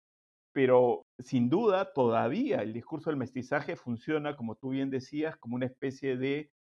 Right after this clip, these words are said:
salvavidas, ¿no? Para no pensar, en los problemas, en las historias de dolor, en la resiliencia también, hay que decirlo, ¿no es cierto?, de un país tan complejo como el nuestro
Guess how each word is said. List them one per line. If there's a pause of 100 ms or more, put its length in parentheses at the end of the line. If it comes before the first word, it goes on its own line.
(140)
salvavidas,
¿no?
Para
no
pensar, (360)
en
los
problemas, (320)
en
las
historias
de
dolor, (420)
en
la
resiliencia
también,
hay
que
decirlo, (260)
¿no
es
cierto?,
de
un
país (120)
tan
complejo
como
el
nuestro